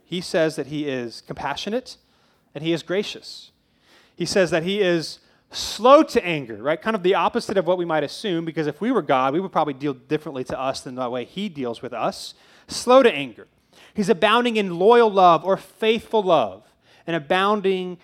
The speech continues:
in truth and ultimately the forgiver of sin. Not the harbor of sin, not the pay you backer of sin, but the forgiver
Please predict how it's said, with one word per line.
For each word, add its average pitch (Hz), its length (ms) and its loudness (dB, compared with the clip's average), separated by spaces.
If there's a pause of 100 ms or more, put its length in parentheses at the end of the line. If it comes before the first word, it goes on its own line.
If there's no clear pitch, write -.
(160)
in 165 100 -8
truth 139 640 -2
and 175 100 -4
ultimately 139 680 -2 (240)
the 156 80 -4
forgiver 151 640 2 (420)
of 147 140 -6
sin. 104 340 -8
Not 139 140 -8
the 185 120 2
harbor 202 440 2
of 180 160 -4
sin, 185 420 -2
not 170 220 -2
the 175 80 -6
pay 196 200 -4
you 185 140 -4
backer 180 480 0
of 170 200 -2
sin, 165 360 -4
but - 160 -8
the 165 180 -4
forgiver 156 720 -2